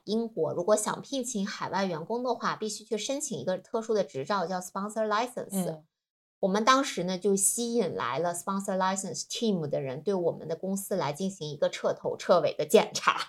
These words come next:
Speaker 2: 哦，是因为你打官司的事情吗？
Speaker 1: 不是因为我打官司，就是因为黑白双煞不是欠税太多，
Speaker 2: 嗯。
Speaker 1: 后来我们又进行了这个C V A的过程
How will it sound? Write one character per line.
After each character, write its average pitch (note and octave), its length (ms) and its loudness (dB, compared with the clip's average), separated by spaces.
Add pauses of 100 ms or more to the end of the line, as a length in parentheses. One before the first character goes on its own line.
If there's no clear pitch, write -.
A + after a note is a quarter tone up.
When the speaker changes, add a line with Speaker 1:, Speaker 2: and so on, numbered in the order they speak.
(120)
Speaker 2:
哦， E3 520 0 (540)
是 - 160 6
因 C4+ 140 10
为 A#3 120 12
你 A3+ 140 6
打 F#3 180 8
官 F#3+ 220 8
司 G3 160 2
的 F3 100 8
事 F3+ 160 2
情 E3+ 160 2
吗？ D3+ 80 -4
Speaker 1:
不 D#3 80 10
是 C4+ 220 8
因 A#3+ 100 8
为 G#3+ 80 10
我 F#3+ 160 12
打 F3 160 8
官 E3 160 8
司， F#3 140 -2
就 G3+ 100 4
是 G#3 120 0
因 G#3+ 120 2
为 F#3+ 120 6
黑 A#3+ 240 2
白 F3 240 4
双 G3+ 240 -2
煞 G#3+ 200 2
不 - 80 -4
是 F#3 140 -4
欠 A3+ 260 -2
税 A3 220 2
太 G3+ 220 2
多， G#3+ 240 8
Speaker 2:
嗯。 E3 440 4
Speaker 1:
后 B3 120 6
来 G#3+ 160 10
我 F#3+ 80 6
们 D#3+ 80 -2
又 G3 120 2
进 A3 160 -2
行 A3+ 160 -4
了 F3 120 -2
这 G3 100 -8
个 G3 100 4
C G#3+ 220 0
V G#3+ 160 4
A G#3+ 140 4
的 G#3 80 2
过 G#3 260 8
程 D#3+ 400 -2